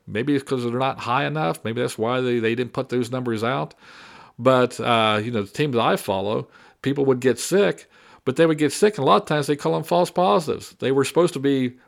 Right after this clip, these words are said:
they're supposed to be, uh, sick, and so they shut down and wouldn't want to play games, but they didn't even get sick. They had no symptoms of it. And some people got sick. Some people did. Some of these athletes got sick,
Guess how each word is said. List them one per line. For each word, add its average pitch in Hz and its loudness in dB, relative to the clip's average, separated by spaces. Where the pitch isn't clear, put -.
they're 123 -2
supposed 131 0
to 139 2
be, 127 2
uh, 110 2
sick, 202 2
and 117 -4
so 127 -2
they 120 2
shut 151 -2
down 139 -2
and 120 -8
wouldn't 139 -2
want 123 -4
to - -20
play 135 0
games, 147 -4
but 127 -4
they 143 4
didn't 156 4
even 180 4
get 180 4
sick. - 2
They 131 0
had 156 0
no 175 2
symptoms 147 -2
of 87 -4
it. - -16
And 127 -2
some 196 2
people 196 6
got 156 0
sick. - 0
Some 131 -4
people 180 -2
did. 190 2
Some 123 -8
of 127 -6
these 127 -4
athletes 147 -2
got 143 -2
sick, - -2